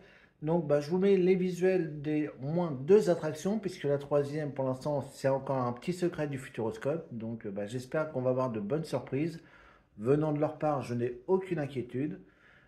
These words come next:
Mais voilà, les deux visuels, bah, ouais, me donnent vraiment envie, hein. Ces deux attractions, je sens qu'ils vont être vraiment sympas.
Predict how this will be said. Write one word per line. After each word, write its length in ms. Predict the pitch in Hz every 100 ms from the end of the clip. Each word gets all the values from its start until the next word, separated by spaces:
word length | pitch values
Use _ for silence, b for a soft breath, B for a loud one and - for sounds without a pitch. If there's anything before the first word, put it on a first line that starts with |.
| b
Mais 80 | 120
voilà, 360 | 151 160 160 208
les 140 | 196
deux 160 | 165 196
visuels, 480 | 196 180 185 220 202
bah, 460 | 151 139 135 131
ouais, 200 | 123 180
me 380 | 175 151 131 160
donnent 220 | 175 226
vraiment 400 | 196 208 226 214
envie, 260 | 151 175 196
hein. 120 | 185
Ces 340 | 180 - 131 131
deux 260 | 131 180
attractions, 520 | 202 185 180 180 180
je 120 | 147 135
sens 420 | 131 175 180 180
qu'ils 400 | 151 139 123 117
vont 120 | 120
être 120 | 127 117
vraiment 280 | 139 175
sympas. 600 | 180 139 123 127 147 -